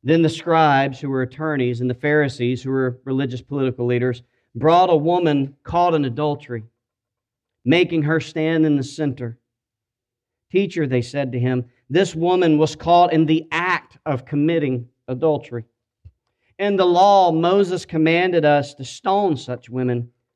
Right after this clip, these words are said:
So what do you say?" And they asked this to trap him in order that they might have evidence to accuse him. Jesus stooped down,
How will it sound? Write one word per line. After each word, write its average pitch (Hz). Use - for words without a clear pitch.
So 151
what 151
do 143
you 135
say?" 156
And 120
they 143
asked 226
this 156
to 131
trap 151
him 98
in 107
order 131
that 117
they 120
might 123
have 113
evidence 98
to 92
accuse 95
him. 85
Jesus 202
stooped -
down, 127